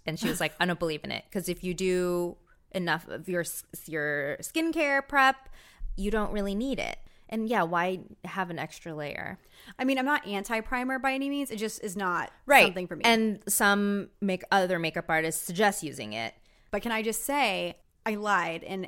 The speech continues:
Speaker 2: that I do use primers sometimes, but not the primer that you would expect for your face.
Speaker 1: Okay.
Speaker 2: I use Urban Decay's eyeshadow potion,
Speaker 1: Mm-hmm.
Speaker 2: the, for your
Speaker 1: Mm-hmm.
Speaker 2: eyelids.
Speaker 1: Yep.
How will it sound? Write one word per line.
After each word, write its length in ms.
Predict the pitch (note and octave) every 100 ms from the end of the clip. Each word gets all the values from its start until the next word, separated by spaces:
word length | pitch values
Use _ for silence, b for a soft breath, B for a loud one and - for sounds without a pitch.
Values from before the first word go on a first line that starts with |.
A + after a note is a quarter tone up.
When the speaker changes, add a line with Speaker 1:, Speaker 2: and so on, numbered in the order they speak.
| -
Speaker 2:
that 300 | G3 F3 -
I 100 | -
do 220 | G3 F3+ A3+
use 260 | G#3+ G#3
primers 680 | - - E3 - - - - _
sometimes, 640 | - F3+ E3+ E3+ - - - b b b b
but 180 | - A3
not 280 | G#3+ G#3+ A3
the 60 | A#3+
primer 680 | - A3+ G#3 G3 F#3+ F#3 F#3
that 60 | F#3+
you 160 | G3
would 80 | F#3
expect 520 | F3 - D#3+ - -
for 100 | -
your 100 | F3
face. 320 | E3+ - - -
Speaker 1:
Okay. 420 | D3 D#3+ D3 - _ _ -
Speaker 2:
I 120 | G3
use 720 | A3 A#3 A3+ G#3+ G#3+ G#3 - - b -
Urban 240 | G3+ G3
Decay's 800 | A#3+ A3+ G3+ F#3+ G3 A#3 A#3 - - - _ _ _ -
eyeshadow 500 | F#3+ F#3 A#3 A3 A#3+
potion, 460 | C#4 C4+ D4+ D4+ D#4+
Speaker 1:
Mm-hmm. 300 | G#3 G3 A#3+ - -
Speaker 2:
the, 640 | G3+ F#3+ F#3 F#3 F3+ F3+ - -
for 80 | -
your 160 | G3+ G#3
Speaker 1:
Mm-hmm. 320 | G3 G3 -
Speaker 2:
eyelids. 480 | F#3+ F#3+ A#3 D4 -
Speaker 1:
Yep. 140 | F#3